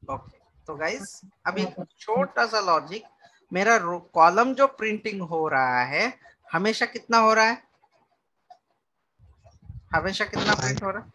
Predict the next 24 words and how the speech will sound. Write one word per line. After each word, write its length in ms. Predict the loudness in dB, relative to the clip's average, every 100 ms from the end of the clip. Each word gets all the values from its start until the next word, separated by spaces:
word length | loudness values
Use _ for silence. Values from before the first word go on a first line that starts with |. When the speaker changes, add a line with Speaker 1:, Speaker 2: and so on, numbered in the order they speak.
| _
Speaker 1:
फ़ाइव। 260 | -2 -2 -6 _ _ _ -8
क्यों? 140 | -8
क्योंकि 280 | -6 -10 -8
मैंने 260 | -4 -2 0
यहाँ 160 | 0
पे 120 | 0 -2
क्या 180 | -2
दिया, 260 | -2 -2 -2
फ़ाइव 440 | -4 -2 -2 -2 -10
दिया। 280 | -14 -16 -16 _ _ _ _ _ -2
अगर 400 | -2 0 0 0
मैंने 300 | -4 -4 -4
यहाँ 220 | -6 -6 -6
पे 80 | -8
बोला 460 | -8 -10 -4 -2 -4
कि 180 | -8 -16
जितनी 380 | -16 -10 -8 -8
रो 260 | -6 -8 -10 -12
की 80 | -10
value 500 | -6 -6 -6 -14 -10
है 260 | -8 -10 _ _ _ _ _ -20 -20 -14
उतना 360 | -10 -4 0 0
print 340 | -2 -10 -12
कर, 240 | -10 -10